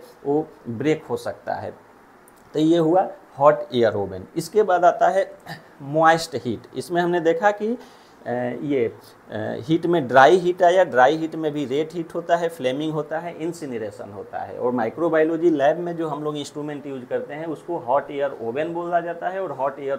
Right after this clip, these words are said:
oven का temperature कितना रखते हैं, वन सिक्सटी degree Celsius for one to two hours।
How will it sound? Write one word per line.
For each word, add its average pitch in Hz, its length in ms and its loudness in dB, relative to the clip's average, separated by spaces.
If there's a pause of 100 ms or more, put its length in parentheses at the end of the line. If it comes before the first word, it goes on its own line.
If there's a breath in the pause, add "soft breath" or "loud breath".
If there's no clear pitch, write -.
(100)
oven 123 200 -6
का 139 260 -12 (340 loud breath)
temperature 131 520 -4
कितना 143 320 -6
रखते 139 300 -4
हैं, 160 120 -8
वन 143 360 -6
सिक्सटी 156 480 -6
degree 135 340 -6
Celsius 131 680 -10
for 147 180 0
one 123 240 -4 (100)
to 214 120 -4 (380 loud breath)
two 180 100 4
hours। 98 440 0